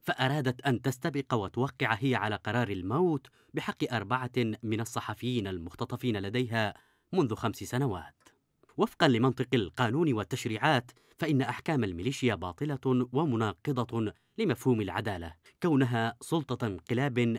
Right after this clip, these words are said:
لا شرعية لها ولممارساتها، وهذا أمر مفروغ منه ولا يحتاج للإثبات أو النفي. لكن ما هو محل استهجان هو إخضاع حياة الأبرياء لمنطق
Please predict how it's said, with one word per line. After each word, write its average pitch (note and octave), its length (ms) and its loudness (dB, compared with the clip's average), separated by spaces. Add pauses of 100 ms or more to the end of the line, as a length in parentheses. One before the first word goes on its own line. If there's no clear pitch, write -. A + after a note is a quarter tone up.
لا B2 140 2
شرعية A#2 480 0
لها B2 420 2 (280)
ولممارساتها، A2+ 1120 0 (340)
وهذا E3+ 320 4
أمر A#2 380 6
مفروغ G#2+ 500 0
منه A#2+ 520 4 (340)
ولا D3 180 6
يحتاج G#2 500 0
للإثبات G2+ 640 -2 (360)
أو A2 140 -2
النفي. F2 480 -6 (460)
لكن F3+ 340 0
ما A#2 120 0
هو C#3 240 4
محل A2+ 360 0
استهجان B2 760 2
هو C3+ 200 2
إخضاع B2 520 0
حياة A#2 340 -4
الأبرياء A2+ 600 -2
لمنطق A#2 360 -2